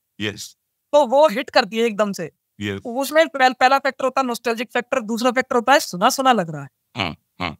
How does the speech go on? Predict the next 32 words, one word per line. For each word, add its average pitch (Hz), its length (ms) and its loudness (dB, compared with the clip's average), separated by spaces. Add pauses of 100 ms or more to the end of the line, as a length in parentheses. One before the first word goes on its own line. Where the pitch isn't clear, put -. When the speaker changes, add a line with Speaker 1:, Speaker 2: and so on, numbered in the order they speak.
(120)
Speaker 2:
वो, 202 140 -4
वो 277 140 6
ना, 370 80 4
Speaker 1:
हाँ। - 640 -6
Speaker 2:
ये 277 180 0
फैक्टर्स 285 400 0
ना 349 80 8
उसको 320 280 0
और 269 220 4
इंटरेस्टिंग 262 540 -4
बना 190 260 2
देते 165 220 -10
हैं। 135 100 -12 (260)
Speaker 1:
यस। - 200 -10
Speaker 2:
तो 311 100 0
जो 349 120 0
हमारी 220 420 4
मेलोडीज 254 480 0
है 226 60 4
ना, 226 240 4 (260)
हमारी 214 260 4
मेलोडीज 233 400 2
already 220 400 0
कहीं 196 220 -6
ना 233 120 4
कहीं 240 260 -4
है। 170 280 -2 (1600)
Like, 226 220 4 (1080)
आप, 240 180 6
आप 247 140 4
देखोगे, 240 540 0
एक - 280 -8